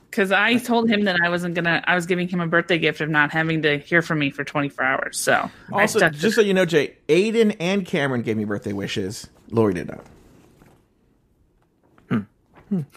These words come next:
Speaker 1: I feel like
Speaker 3: Is it
Speaker 1: this is
Speaker 3: because
Speaker 1: gonna become more of a thing. <laughs>
Speaker 3: Are you, are you gearing up for, like, a big, uh, gift, Lori? Is that why you
Speaker 1: I'm
Speaker 3: just didn't?
Speaker 1: sorry, I didn't give
Speaker 2: Oh.
Speaker 1: you. I legit was like, I, well, I told him I was gonna give him a twenty-four hour period of not giving him,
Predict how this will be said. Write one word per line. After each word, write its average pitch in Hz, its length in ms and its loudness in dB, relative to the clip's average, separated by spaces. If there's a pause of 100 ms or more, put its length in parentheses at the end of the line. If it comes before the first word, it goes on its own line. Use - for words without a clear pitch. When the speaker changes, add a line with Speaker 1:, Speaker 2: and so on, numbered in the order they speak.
(480)
Speaker 1:
I 180 100 2
feel 190 160 2
like 180 100 2
Speaker 3:
Is - 80 2
it - 40 4
Speaker 1:
this - 80 2
is - 40 -2
Speaker 3:
because 143 160 4
Speaker 1:
gonna 156 180 2
become 160 340 0
more 147 180 4
of 143 80 0
a 143 60 -4
thing. 139 300 -2 (240)
<laughs> - 380 -12
Speaker 3:
Are 139 80 0
you, 175 200 2
are 151 80 4
you 165 140 4
gearing 151 380 2
up 143 100 -2
for, 143 120 0
like, 131 180 2
a 107 120 -4 (220)
big, 123 560 2 (320)
uh, 110 140 4
gift, 123 480 0
Lori? 131 340 4
Is 117 60 2
that 117 180 2
why 117 160 4
you 240 80 4
Speaker 1:
I'm 311 120 4
Speaker 3:
just - 160 -2
didn't? 220 120 0
Speaker 1:
sorry, 311 380 2
I 302 160 2
didn't - 240 2
give 285 100 2
Speaker 2:
Oh. 285 40 0
Speaker 1:
you. 285 120 2 (220)
I 262 140 4
legit 285 680 0
was 269 300 0 (140)
like, 247 340 2
I, 226 340 2
well, 180 300 0
I 175 100 4
told 170 260 0
him 233 140 4
I 247 60 4
was 254 100 0
gonna 262 160 2
give 254 180 2
him 247 100 4
a 208 100 4
twenty-four 190 360 -2
hour 233 140 4
period 240 340 2
of 190 80 0
not 165 360 2
giving 226 240 2
him, 233 240 2